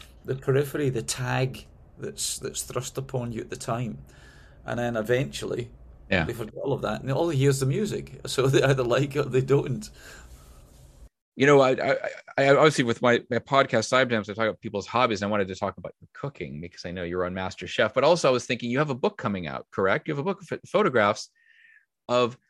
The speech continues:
Speaker 2: the whole Ultravox experience, and it makes me think, is, is this like Stuart Copeland's documentary of the police where he just shot a lot of footage? Were you just documenting everything with your camera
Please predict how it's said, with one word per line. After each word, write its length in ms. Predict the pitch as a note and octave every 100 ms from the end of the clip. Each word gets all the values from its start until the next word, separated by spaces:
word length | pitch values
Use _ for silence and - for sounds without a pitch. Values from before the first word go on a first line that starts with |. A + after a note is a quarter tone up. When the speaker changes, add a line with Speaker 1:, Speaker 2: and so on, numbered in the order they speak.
| -
Speaker 2:
the 60 | B2
whole 360 | D3 A#2+ B2+
Ultravox 520 | C3+ B2 C3 C3 -
experience, 460 | A#2+ - F3+ F#3 D3
and 60 | B2+
it 120 | B2
makes 200 | F3 -
me 80 | D3
think, 200 | D#3 C3+
is, 60 |
is 180 | B2+ B2+
this 120 | D#3
like 140 | E3 -
Stuart 300 | D3+ C#3+ -
Copeland's 400 | C3 B2+ C3 A2+
documentary 600 | A2 A#2 A2 G#2+ A2+ A2
of 100 | G2+
the 60 |
police 380 | - A2 A#2 A2+
where 60 | G#2+
he 100 | G#2+
just 160 | G#2+
shot 240 | - G#2+ A2+
a 40 |
lot 180 | G#2+ G2+
of 80 | -
footage? 260 | A2 A#2
Were 80 | A2
you 100 | A2
just 220 | A#2+ - _ - - _ _ - -
documenting 560 | A2+ B2 - B2+ C3 A#2+
everything 320 | A#2+ B2 A#2+
with 160 | A2+ A#2
your 80 |
camera 500 | G#2+ A2 A2 C3+ D#3+